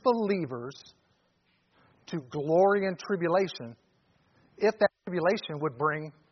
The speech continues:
a loss of salvation? Right? Something,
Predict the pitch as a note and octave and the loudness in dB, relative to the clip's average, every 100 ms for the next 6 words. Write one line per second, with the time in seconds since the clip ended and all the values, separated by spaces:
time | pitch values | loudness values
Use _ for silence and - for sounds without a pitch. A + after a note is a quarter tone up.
0 | _ D3 C3+ C#3 C#3+ D3 - C#3 C#3 D#3 | _ -4 2 2 2 -4 -4 -4 -4 -8
1 | - - _ _ _ _ _ _ _ C3+ | -12 -20 _ _ _ _ _ _ _ 2
2 | F3+ - - - G3 A#3+ - B3+ C4+ C4+ | 2 0 4 12 12 12 4 -2 0 -2